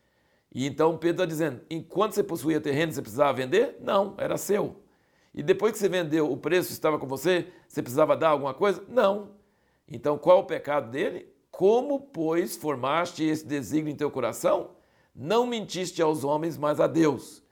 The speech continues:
Então ele tocou no fio de alta tensão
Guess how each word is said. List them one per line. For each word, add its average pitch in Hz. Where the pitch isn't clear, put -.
Então 131
ele 160
tocou 190
no 151
fio 151
de 135
alta 143
tensão 131